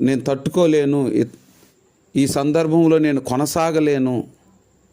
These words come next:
ఈ సంఘంలో నేను ఉండలేను, ఇంత ఒత్తిడైతే నేను తట్టుకోలేను అని అనుకున్న వారు ఎందరో ఉన్నారు.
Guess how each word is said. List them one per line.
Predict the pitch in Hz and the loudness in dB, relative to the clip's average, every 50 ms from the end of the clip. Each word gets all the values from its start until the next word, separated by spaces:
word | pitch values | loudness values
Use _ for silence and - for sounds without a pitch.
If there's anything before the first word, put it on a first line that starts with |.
| _ _ _ _ _ _ _ _ _ _ _ _ _ - | _ _ _ _ _ _ _ _ _ _ _ _ _ -2
ఈ | 135 139 | -2 -2
సంఘంలో | 131 - 139 135 151 151 160 175 180 175 175 175 170 | -2 -2 -4 -2 -2 0 0 0 0 2 2 2 2
నేను | 170 165 151 139 | 2 0 0 0
ఉండలేను, | 127 127 131 131 156 160 165 160 156 143 139 139 131 120 104 - - _ _ _ _ _ _ _ _ _ _ _ _ _ _ _ _ _ _ - | -2 -2 0 0 2 2 2 2 2 2 0 0 -2 -2 -4 -8 -14 _ _ _ _ _ _ _ _ _ _ _ _ _ _ _ _ _ _ -4
ఇంత | - 135 151 160 165 165 170 180 185 165 - - 190 | 0 2 2 4 4 4 4 4 2 0 0 -2 -2
ఒత్తిడైతే | 156 127 120 127 135 131 - 170 170 180 175 170 170 175 | 0 2 2 0 0 0 -2 0 2 2 2 2 0 0
నేను | 175 165 147 | 0 0 0
తట్టుకోలేను | 127 - 117 123 123 - 147 - 185 180 175 165 160 147 139 131 127 113 92 - - _ _ _ _ _ _ _ _ _ _ _ _ - | 0 -2 -6 -6 -4 -6 -2 0 2 2 2 2 2 2 0 0 -2 -2 -4 -8 -12 _ _ _ _ _ _ _ _ _ _ _ _ -6
అని | - 113 135 135 135 127 | -4 -2 0 0 0 -2
అనుకున్న | - 110 117 127 127 131 151 143 139 | -2 -2 -2 -2 -2 -2 -2 -2 -2
వారు | 131 127 120 117 113 | -2 -2 -2 -2 -2
ఎందరో | 104 98 98 107 107 131 139 151 156 143 | -2 0 0 0 0 0 0 2 0 0
ఉన్నారు. | 127 110 101 98 95 - - | 0 0 -2 -2 -2 -4 -8